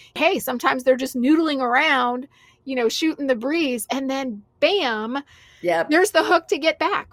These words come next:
Speaker 1: right there coming
Speaker 2: Yeah.
Speaker 1: up, you
Speaker 2: I, it
Speaker 1: know?
Speaker 2: was really exciting.
Speaker 1: <laughs>
Speaker 2: But, uh, again, it was, there was, there was a looseness
Speaker 1: Yes.
Speaker 2: in,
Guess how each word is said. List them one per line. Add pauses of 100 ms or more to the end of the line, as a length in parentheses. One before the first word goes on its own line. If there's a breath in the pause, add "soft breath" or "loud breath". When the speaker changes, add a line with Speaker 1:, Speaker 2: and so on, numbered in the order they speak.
Speaker 1:
right
there
coming
Speaker 2:
Yeah.
Speaker 1:
up,
you
Speaker 2:
I,
it
Speaker 1:
know?
Speaker 2:
was
really
exciting.
Speaker 1:
<laughs>
Speaker 2:
But,
uh, (100)
again,
it
was,
there
was,
there
was
a
looseness
Speaker 1:
Yes.
Speaker 2:
in,